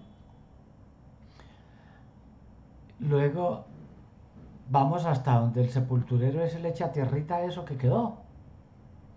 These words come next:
Porque hoy empieza vida nueva, tu sobrino renovado.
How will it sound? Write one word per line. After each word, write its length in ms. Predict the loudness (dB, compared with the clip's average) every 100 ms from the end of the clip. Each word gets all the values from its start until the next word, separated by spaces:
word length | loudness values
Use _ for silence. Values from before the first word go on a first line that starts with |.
| -20 -20 -20 -20 -14 -2
Porque 280 | -2 2 2
hoy 140 | 2
empieza 460 | 0 -2 -2 -2 -2
vida 280 | 0 0
nueva, 400 | 2 0 0 -4 -8 -18 -20 -20 -20 -20 -20 -20 -20 -20 -20 -20 -20 -20 -8
tu 140 | -2 2
sobrino 540 | 4 6 6 6 4
renovado. 600 | 4 2 2 -4 -8 -14